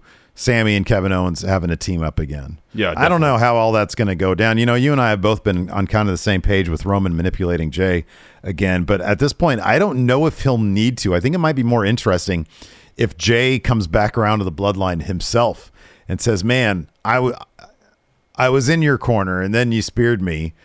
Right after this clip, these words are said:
Speaker 1: and I look like a complete asshole." Like, he
Speaker 2: Yeah.
Speaker 1: could put this entire thing on Sammy and
Speaker 2: Mm-hmm.
Speaker 1: double down on, "Man, no, I'm sticking with my family," you know?
Speaker 2: Yeah.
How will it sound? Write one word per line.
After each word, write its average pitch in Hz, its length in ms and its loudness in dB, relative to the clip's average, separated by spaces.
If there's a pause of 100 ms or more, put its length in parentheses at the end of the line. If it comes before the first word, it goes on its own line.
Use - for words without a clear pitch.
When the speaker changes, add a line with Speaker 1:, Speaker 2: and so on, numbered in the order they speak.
(300)
Speaker 1:
and 104 180 -4
I 107 120 2
look 123 200 0
like 113 220 0
a 92 40 -10
complete 107 360 0
asshole." 101 640 -2 (560)
Like, 107 240 0
he - 100 4
Speaker 2:
Yeah. 220 60 0
Speaker 1:
could 190 260 0
put 160 160 0
this 147 160 0
entire 123 500 2
thing 117 300 0
on 113 260 2
Sammy 78 640 -4 (280)
and - 100 -6
Speaker 2:
Mm-hmm. 92 100 -4
Speaker 1:
double 113 260 0
down 113 380 0
on, 90 460 0
"Man, 101 260 0
no, 92 120 0
I'm 98 120 0
sticking 117 280 -2
with 101 100 -2
my 87 120 -4
family," 78 520 -6
you 85 160 -4
know? 92 240 0 (160)
Speaker 2:
Yeah. 95 220 -2